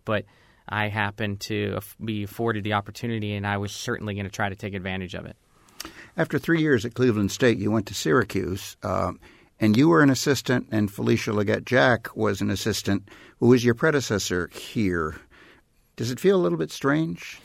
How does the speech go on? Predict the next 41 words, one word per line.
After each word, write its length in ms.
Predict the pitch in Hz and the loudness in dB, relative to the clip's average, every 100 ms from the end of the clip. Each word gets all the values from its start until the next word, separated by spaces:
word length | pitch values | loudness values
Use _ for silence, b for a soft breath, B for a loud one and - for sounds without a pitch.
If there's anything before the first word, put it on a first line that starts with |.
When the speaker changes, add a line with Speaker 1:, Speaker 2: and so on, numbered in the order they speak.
| _ | _
Speaker 2:
to 80 | - | 0
Speaker 1:
It 80 | |
is 60 | 151 | 2
Speaker 2:
follow 180 | 139 139 | 2 2
in 60 | |
her 120 | 131 135 | 0 0
footsteps? 460 | 151 - 156 156 - | -4 -6 -6 -6 -2
Speaker 1:
It 100 | 123 | 2
is 140 | 147 | 2
strange. 500 | - 127 110 101 - | 2 0 0 -2 -8
It 140 | 120 117 | -4 -2
is 200 | 120 113 | -2 -2
a 60 | |
little 240 | 120 127 135 | 0 2 6
awkward, 460 | 120 127 139 147 - b b b b | 6 4 0 -2 -4 b b b b
um, 500 | 113 107 107 104 104 | -4 0 0 0 -2
but, 300 | 120 110 - | -4 -4 -2
uh, 320 | 113 107 104 101 b b _ | -2 0 -2 -6 b b _
proud 400 | - 131 131 131 | 4 8 8 6
of 80 | 120 | 0
the 100 | 131 | -2
three 300 | - 127 120 | 0 2 4
years 260 | 123 120 | 2 2
at 100 | 123 | -2
Cleveland 400 | - 127 120 117 | -2 0 0 0
State 380 | - - 120 120 | -2 -2 -2 -2
that 120 | 117 | -4
we, 200 | - 110 - | -2 -4 -4
we 180 | 107 110 | -2 -2
built 260 | 110 113 | 0 0
a 40 | 110 | -2
program, 800 | - 117 110 110 110 107 104 95 | 0 0 2 2 2 2 0 -6
uh, 260 | 107 101 107 | -6 -6 -4
into 300 | 117 113 117 | -4 -2 -4
respectability 920 | 107 - 117 107 110 110 107 110 113 | -6 -2 -4 -2 -4 -2 -2 -2 -2
and, 160 | 107 98 b b b - | -2 -4 b b b -6
and 140 | 110 | -2
was 160 | 104 101 | -2 -4
afforded 360 | - 117 110 | -2 0 0
the 120 | 107 | 2
opportunity. 760 | 104 104 104 120 110 110 107 101 | 0 0 -6 -4 -2 -2 -4 -6